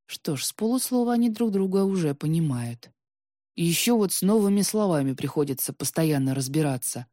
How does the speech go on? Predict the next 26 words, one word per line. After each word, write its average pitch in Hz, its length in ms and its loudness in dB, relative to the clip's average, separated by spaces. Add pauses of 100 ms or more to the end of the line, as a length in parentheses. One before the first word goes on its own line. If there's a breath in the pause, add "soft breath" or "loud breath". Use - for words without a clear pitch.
(280)
продолжил 143 540 -2
Яша. 139 460 -2 (520)
«Но 185 140 4
это 262 140 2
тоже 269 260 4
не 180 120 4
так 170 200 -2
сложно. 123 560 -2 (600)
Есть 139 340 -4
словари. 160 600 0 (640)
То 165 80 0
есть 160 160 0
я 180 140 4
хочу 185 260 -2
сказать, 190 480 2
что 160 240 -2
при 175 220 2
желании 165 840 2 (120)
все - 220 -2
вполне 190 480 2
преодолимо 156 800 0
и 135 60 0
жаловаться 147 560 -2
не 120 160 -2
на 120 100 -6
что». - 320 -12